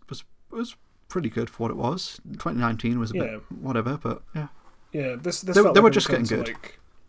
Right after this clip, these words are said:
Speaker 2: yeah, this, this feels like a return to, like, M thirteen level,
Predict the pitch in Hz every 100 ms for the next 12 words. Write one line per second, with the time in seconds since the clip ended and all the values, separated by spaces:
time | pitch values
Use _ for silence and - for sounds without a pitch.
0 | - 165 127 113 165 151 - - 160 180
1 | 147 139 127 123 120 120 120 - - -
2 | 135 117 120 - 120 117 113 123 120